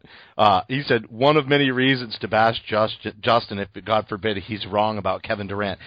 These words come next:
Listen, I've got no insider knowledge, but it's all about enjoying the ride,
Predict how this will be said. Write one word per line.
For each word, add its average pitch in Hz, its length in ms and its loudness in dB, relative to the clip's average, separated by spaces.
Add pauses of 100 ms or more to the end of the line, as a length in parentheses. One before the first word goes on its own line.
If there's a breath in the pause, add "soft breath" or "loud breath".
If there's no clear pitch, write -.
(180 loud breath)
Listen, 131 300 0
I've 123 180 0
got 117 200 0
no 127 280 2
insider 156 460 0
knowledge, 139 500 0 (560)
but 110 140 -2
it's 104 200 -4
all 120 280 2
about 131 240 2
enjoying 113 460 -2
the 107 80 -4
ride, 101 500 2